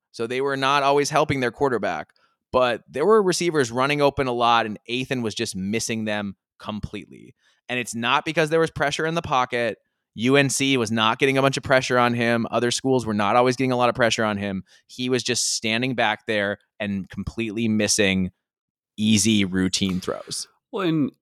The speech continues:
Speaker 2: and as we saw as the season went on, and understandably so, he was, he would get frustrated, but you saw it to a point where emotionally he was compromised.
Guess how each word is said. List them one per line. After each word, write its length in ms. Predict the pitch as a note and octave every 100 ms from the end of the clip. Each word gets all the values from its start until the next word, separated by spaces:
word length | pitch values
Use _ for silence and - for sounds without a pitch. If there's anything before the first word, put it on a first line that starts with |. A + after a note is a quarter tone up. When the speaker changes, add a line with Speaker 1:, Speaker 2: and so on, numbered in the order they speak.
| _
Speaker 2:
and 140 | B2 C3
as 220 | C3 A2
we 80 | A2
saw 400 | - B2+ A#2 A2
as 140 | F#2+
the 120 | G#2+
season 300 | - A2 G#2
went 160 | G2+ G2
on, 420 | G2 G2 G2+ G2 -
and 160 | G#2
understandably 720 | A2+ A2 G2+ A#2 G#2+ G2+ G2
so, 440 | G2 D#3+ D3+ A2 G2+
he 160 | G2+
was, 340 | F#2+ F#2+ F2+ -
he 200 | - G#2+
would 120 | G2
get 160 | G#2 G2
frustrated, 760 | - C3 - A2+ G2 F#2+ F2
but 240 | G#2+ G2+ _
you 260 | A2+ G#2 G#2
saw 520 | - - B2+ A#2+ A#2
it 100 | -
to 160 | - G#2+
a 40 |
point 360 | - G#2+ G#2 -
where 320 | G#2 G2 F#2+
emotionally 800 | G#2+ G2+ G2+ F#2+ - F#2+ F#2 F2
he 80 | F2+
was 120 | E2+
compromised. 880 | - C#2+ C2 C#2 - C#2 D2 -